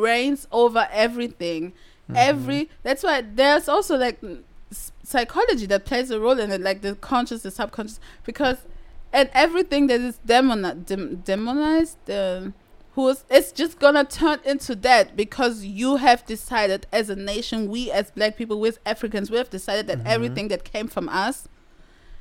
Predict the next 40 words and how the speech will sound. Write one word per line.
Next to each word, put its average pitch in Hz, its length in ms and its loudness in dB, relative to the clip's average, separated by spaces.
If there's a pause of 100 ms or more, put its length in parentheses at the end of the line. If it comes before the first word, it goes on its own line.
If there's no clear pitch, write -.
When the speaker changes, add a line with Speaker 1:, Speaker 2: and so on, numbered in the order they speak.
(260)
Speaker 1:
is 277 180 6
Speaker 2:
It's 127 60 -8
Speaker 1:
demonic 262 640 6
Speaker 2:
negative, 123 120 0
yeah. 233 180 6
Speaker 1:
and 240 100 4
negative, 254 560 2
so - 180 2
it's 269 160 2
going 269 280 4
to - 120 -8
turn 254 440 2
into 247 280 -4
right 233 320 2
that, 262 200 2
because 269 280 0
what 262 140 8
are 302 100 6
you 294 100 4
expecting? 214 720 -2 (280)
What 247 80 6
are 302 80 6
you 320 180 2
expecting 277 380 0
these 233 220 -6
things 262 180 -2
to 247 80 -8
do? 208 320 -2 (380)
We, 294 340 2 (200)
like, 269 160 2 (600)
we 285 500 0 (180)
have 294 180 2 (100)
a, 233 120 0 (440)
like, 226 240 0
we 254 300 0
have 277 240 -4
a 220 80 -4
say 233 520 -6 (160)
in, 190 140 -4
Speaker 2:
Yeah. 123 400 -4